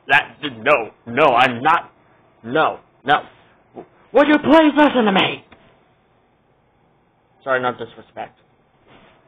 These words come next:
Okay, sh-, share what you want to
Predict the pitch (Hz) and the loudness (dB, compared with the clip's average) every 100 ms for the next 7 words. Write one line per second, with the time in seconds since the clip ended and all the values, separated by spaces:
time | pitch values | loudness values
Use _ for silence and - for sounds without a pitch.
0 | _ _ _ _ _ _ _ _ _ _ | _ _ _ _ _ _ _ _ _ _
1 | _ _ _ _ _ _ _ _ _ _ | _ _ _ _ _ _ _ _ _ _
2 | _ _ _ - 110 - 110 117 147 156 | _ _ _ -20 -20 -14 -10 -8 -8 -12
3 | - 139 123 - - - 135 143 147 147 | -16 -18 -20 -20 -18 -10 -6 -6 -6 -8
4 | 147 147 143 139 | -10 -8 -10 -12